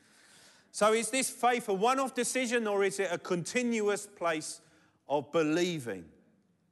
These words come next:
The Bible talks about, uh, things, uses terms like walk in the Spirit. Or one John says, and you could go into one John, he s-, he talks about when you walk in the light as he is in the light,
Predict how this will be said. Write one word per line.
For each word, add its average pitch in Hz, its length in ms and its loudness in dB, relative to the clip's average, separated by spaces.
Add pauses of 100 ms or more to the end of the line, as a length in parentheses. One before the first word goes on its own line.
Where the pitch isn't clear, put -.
(880)
The - 60 -12
Bible 160 360 2
talks 175 360 -4
about, 131 420 -2 (460)
uh, 120 300 0
things, 165 340 -4
uses 160 320 -6
terms 151 320 -6
like 135 180 -6
walk 208 540 2
in 170 200 -4
the 151 100 0
Spirit. 123 640 -4 (340)
Or 147 220 0 (160)
one 170 260 -2
John 180 260 -2
says, 151 440 -4
and 151 140 -8
you 160 80 -2
could 151 200 -8
go 175 160 2
into 185 320 -2
one 151 260 -2
John, 139 360 -2 (340)
he 135 60 -10
s-, 143 140 -6
he 170 200 -4
talks 170 280 -6
about 170 220 -2
when 214 260 0
you 220 160 0
walk 226 500 0
in 214 180 -4
the 208 100 0
light 190 340 2
as 170 180 -6
he 262 260 2
is 220 160 -2
in 175 120 -4
the 147 120 -4
light, 147 380 -2